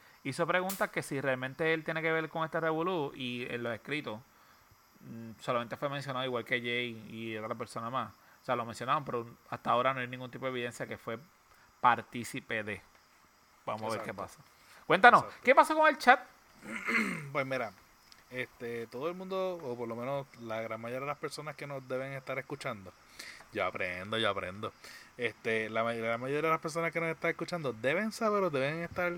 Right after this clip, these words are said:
Speaker 2: conscientes o al tanto sobre las famosas pruebas fatulas que estaban, este,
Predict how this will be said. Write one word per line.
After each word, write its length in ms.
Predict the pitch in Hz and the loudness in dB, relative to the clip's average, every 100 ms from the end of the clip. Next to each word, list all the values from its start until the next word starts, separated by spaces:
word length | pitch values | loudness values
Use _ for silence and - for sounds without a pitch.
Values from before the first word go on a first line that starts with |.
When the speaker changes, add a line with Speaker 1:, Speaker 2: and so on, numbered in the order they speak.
| - | -4
Speaker 2:
conscientes 1000 | 170 170 160 - 170 170 160 - 117 - | -4 -4 -4 -6 -6 -6 -8 -8 -8 -6
o 140 | 113 147 | -2 0
al 140 | 170 | 0
tanto 500 | - 156 143 - 104 - - - - - - | -2 -4 -4 -8 -12 -14 -18 -14 -12 -12 -6
sobre 420 | - 120 120 117 | 2 4 6 6
las 180 | 110 - | 4 4
famosas 1120 | 113 104 104 - 131 139 139 139 131 - - - - - - | 2 2 0 2 6 8 8 8 8 2 -10 -14 -20 -12 -2
pruebas 340 | 139 135 147 | 4 6 4
fatulas 580 | - 135 135 131 120 - | 4 2 4 2 2 2
que 140 | - | -4
estaban, 400 | 113 104 101 107 113 | -2 0 2 2 0
este, 960 | - - 123 117 113 104 95 92 87 | 0 0 2 4 4 4 4 0 -4